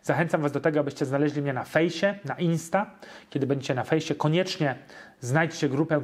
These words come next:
Klika Dzika, gdzie dziki i sarenki codziennie dyskutują na temat stylu życia współczesnego mężczyzny. Tam możecie dowiedzieć się więcej i, e, rozwinąć swoje zainteresowania w św-, w zakresie świata męskiej elegancji, podróży, sportu, gastronomii, whisky,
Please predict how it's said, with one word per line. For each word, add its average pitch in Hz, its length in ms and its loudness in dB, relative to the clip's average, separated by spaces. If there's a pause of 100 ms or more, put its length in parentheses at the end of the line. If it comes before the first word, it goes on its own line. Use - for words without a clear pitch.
Klika 226 360 4
Dzika, 139 420 -4
gdzie 113 240 -8
dziki - 300 -4
i 139 40 2
sarenki 147 400 -2
codziennie 143 320 0
dyskutują 139 440 -2
na 127 120 -4
temat 135 220 -4
stylu 147 240 2
życia 143 280 0
współczesnego 127 560 -6
mężczyzny. 127 600 -2 (440)
Tam 135 120 2
możecie 127 260 0
dowiedzieć 131 340 0
się 113 200 -4
więcej 147 460 2
i, 139 140 -4 (420)
e, 117 160 -2
rozwinąć 143 540 2
swoje 143 240 0
zainteresowania 135 680 -2
w - 60 -8
św-, - 260 -6 (260)
w 143 300 0
zakresie 151 640 0
świata 131 320 -4
męskiej 127 520 -2 (320)
elegancji, 143 720 2 (240)
podróży, 139 540 2
sportu, - 600 0
gastronomii, 147 720 2
whisky, 156 560 0